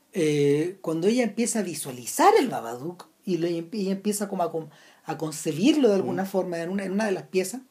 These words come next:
Speaker 1: eh, y, y este se empieza a estirar alrededor de la pieza y cubriéndola de oscuridad,
Speaker 2: Es que,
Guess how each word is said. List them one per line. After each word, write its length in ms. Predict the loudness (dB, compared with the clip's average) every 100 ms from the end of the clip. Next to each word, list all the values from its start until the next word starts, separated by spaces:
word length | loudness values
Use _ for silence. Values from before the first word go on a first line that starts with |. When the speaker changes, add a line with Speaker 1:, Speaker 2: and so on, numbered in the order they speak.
| _ _ _ _ _ -20 -20 -18 -2
Speaker 1:
eh, 760 | 4 8 8 8 6 4 -4 _ -6
y, 400 | -2 0 0 -2
y 180 | 2 2
este 220 | 2 -2
se 100 | -4
empieza 340 | -2 -2 0
a 20 | -4
estirar 480 | -6 -2 4 4
alrededor 560 | 4 -4 -4 -2 -2 -2
de 60 | -2
la 120 | -2
pieza 280 | -2 -4 -4
y 40 |
cubriéndola 520 | -6 -2 -2 -2 -4 -4
de 60 |
oscuridad, 600 | -4 -6 -6 -2 -2 -4 -8
Speaker 2:
Es 60 |
que, 100 | -20